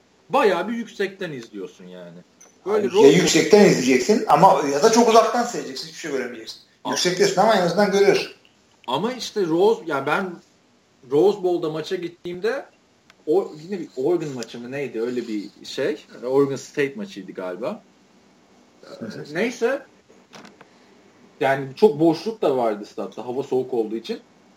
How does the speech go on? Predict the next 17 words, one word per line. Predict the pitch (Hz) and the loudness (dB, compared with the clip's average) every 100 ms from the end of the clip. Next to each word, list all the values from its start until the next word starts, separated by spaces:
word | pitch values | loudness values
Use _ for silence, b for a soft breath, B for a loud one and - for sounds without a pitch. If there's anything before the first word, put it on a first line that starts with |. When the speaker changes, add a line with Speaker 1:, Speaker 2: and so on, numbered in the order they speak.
| _ - | _ 2
Speaker 1:
Ben | 202 | 2
çok | 220 247 | 2 -2
öndeydim. | 214 165 151 107 _ _ _ _ - | 2 2 2 -8 _ _ _ _ -8
Sonra | 170 | -6
dedim, | 185 220 | -2 0
"Ulan | 214 208 | 2 0
bari | 190 202 165 | 2 0 0
gezeyim | 160 170 180 | -4 -2 -2
arkalardan | 139 147 165 160 156 170 | 0 -2 0 0 0 0
falan," | 165 156 165 139 | 0 0 0 -4
dedim. | 113 123 | -10 -2
<laughs> | |
Her | 190 190 | 2 2
yerine | 165 165 | 2 0
oturdum | 185 - 143 147 135 | -6 -8 -12 -12 -8
falan | 123 131 131 | -6 -4 -6
böyle. | 113 - - | -6 -8 -8